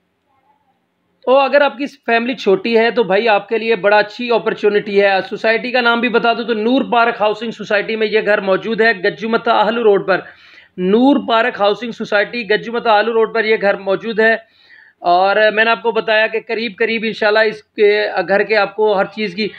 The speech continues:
फैसिलिटी मिल जाती है। तीस फीट को मो-, रो-, अ, रोड है जिसके ऊपर ये मौजूद है, थर्टी फीट के रोड पर है।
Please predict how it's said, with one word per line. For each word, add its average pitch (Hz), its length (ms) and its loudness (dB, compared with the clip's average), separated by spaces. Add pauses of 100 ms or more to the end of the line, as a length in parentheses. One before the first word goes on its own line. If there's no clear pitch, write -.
(260)
फैसिलिटी 220 440 0
मिल 208 180 2
जाती 220 300 0
है। 233 160 2 (100)
तीस 254 280 2
फीट 240 280 0
को 220 140 4
मो-, 214 200 2
रो-, 208 500 0
अ, 185 260 4 (420)
रोड 233 240 4
है 247 140 0
जिसके 220 280 -10
ऊपर 226 180 -2
ये 220 100 2
मौजूद 202 320 0
है, 247 60 2
थर्टी 226 380 -2
फीट 202 220 -8
के 240 60 0
रोड 214 240 2
पर 208 120 2
है। 165 260 -4